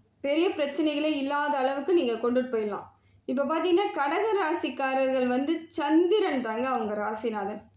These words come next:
அப்படி இருக்கும் பொழுது அவங்க மனசுக்குள்ள எப்பயுமே ஒரு ஆசை, சந்தோஷம் இருந்துகிட்டே இருக்கும். நேரம் நல்லா இருந்துச்சுன்னா அது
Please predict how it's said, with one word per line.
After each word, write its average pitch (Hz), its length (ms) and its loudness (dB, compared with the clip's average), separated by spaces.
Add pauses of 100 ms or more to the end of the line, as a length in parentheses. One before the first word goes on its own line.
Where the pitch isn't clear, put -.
(580)
அப்படி 269 300 -4
இருக்கும் 311 360 2
பொழுது 277 220 0
அவங்க 240 260 -2
மனசுக்குள்ள 285 680 -2
எப்பயுமே 269 520 -2
ஒரு 262 240 0
ஆசை, 240 360 -4 (100)
சந்தோஷம் 247 560 0
இருந்துகிட்டே 277 500 0
இருக்கும். 254 300 -4 (1200)
நேரம் 320 420 0
நல்லா 285 260 -2
இருந்துச்சுன்னா 311 460 -2
அது 254 160 0